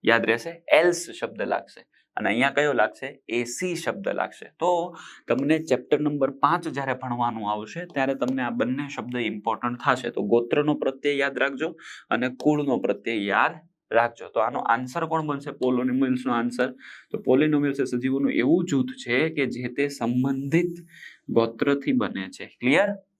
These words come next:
ઓકે, આગળ વધીએ આપણે. નીચેનામાંથી કયું વિભાગ દર્શાવે છે? Very important. શું દર્શાવે છે? વિભાગ દર્શાવે છે.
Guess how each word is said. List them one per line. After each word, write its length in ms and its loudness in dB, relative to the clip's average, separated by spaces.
ઓકે, 480 2
આગળ 260 2
વધીએ 300 -4
આપણે. 280 -6
નીચેનામાંથી 600 4
કયું 500 2
વિભાગ 640 4
દર્શાવે 600 0
છે? 140 -12
Very 240 -2
important. 500 -6
શું 180 -6
દર્શાવે 440 0
છે? 160 -10
વિભાગ 480 0
દર્શાવે 640 -2
છે. 360 -4